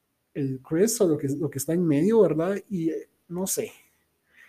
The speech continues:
Qué buenísimo que ya lo hicieron resistente al agua y eso está, eso es increíble, eso es de admirar. Eh, yo aquí estoy admirando a Samsung, ¿verdad? Lo que han hecho. Pero sí tengo que decir que, eh, no.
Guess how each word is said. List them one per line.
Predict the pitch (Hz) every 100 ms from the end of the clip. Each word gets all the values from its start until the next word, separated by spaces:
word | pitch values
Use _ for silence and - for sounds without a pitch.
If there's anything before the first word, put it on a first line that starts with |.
| _ -
Qué | 180
buenísimo | 240 214 233 254 240
que | 165
ya | 139 151
lo | 180
hicieron | 190 - 180 185 190 196 202 190
resistente | 156 151 135 - 147 147 190
al | 139 120
agua | 127 202 269
y | 180 151
eso | 196
está, | 190 175 -
eso | 147 240
es | 247
increíble, | 370 208 160 262 330
eso | 185 262
es |
de | 285
admirar. | 302 208 143 190 277 120 104 _ _
Eh, | - 151
yo | 156 196
aquí | - 240
estoy | 240 233
admirando | 214 175 196 185
a |
Samsung, | - 185 - 127
¿verdad? | 127 127 139 _ _ _ _ _ 156
Lo | 147 147
que | 156
han | 151
hecho. | 160 135 120 _ _ _ _
Pero | 247 277 277
sí | - 233
tengo | 240 220 214
que | 208
decir | 190 180 208 226 233
que, | 226 220 226 220 190 165 160 156 160 160 156
eh, |
no. | 156 -